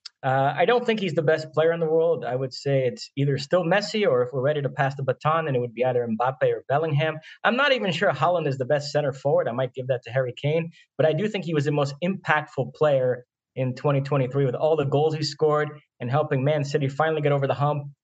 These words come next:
and win the Champions League to complete a treble, just the second English club to win a treble after United in nineteen ninety-nine. Uh, so I'm gonna give this to Erling Haaland,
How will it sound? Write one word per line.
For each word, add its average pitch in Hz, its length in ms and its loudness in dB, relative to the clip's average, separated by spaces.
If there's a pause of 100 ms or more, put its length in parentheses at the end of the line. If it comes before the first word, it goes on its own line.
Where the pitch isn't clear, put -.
(160)
and 127 140 -2
win 139 120 4
the 135 80 2
Champions 139 420 0
League 143 160 -2
to 127 120 -2
complete 127 360 -2
a 113 40 -2
treble, 143 440 0
just 123 160 -6
the - 60 -4
second 147 320 0
English 143 260 0
club 139 320 0
to 139 220 2 (340)
win 131 120 -2
a 123 60 -2
treble 143 380 2
after 120 280 0
United 123 400 0
in 117 300 -2
nineteen 131 320 -2
ninety-nine. 143 640 0 (300)
Uh, 123 220 2
so 135 240 0
I'm 143 140 0
gonna 165 140 0
give 147 140 0
this 143 100 0
to 151 180 -4
Erling 160 180 2
Haaland, 151 300 0